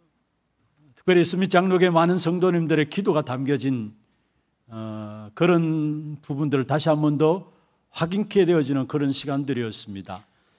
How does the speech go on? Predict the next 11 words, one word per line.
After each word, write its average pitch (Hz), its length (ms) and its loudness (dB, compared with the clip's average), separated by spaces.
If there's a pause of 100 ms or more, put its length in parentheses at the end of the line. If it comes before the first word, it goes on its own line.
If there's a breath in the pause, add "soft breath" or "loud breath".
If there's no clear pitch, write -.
(380)
어, 120 720 -8
처음에 196 360 4
그 190 300 6
스밋 185 300 -4
장로교회를 165 640 2
매입할 160 540 2
때에 131 460 -2 (420)
너무 185 520 2
시설들이 190 640 -2
오랜 208 400 4
동안에 185 580 0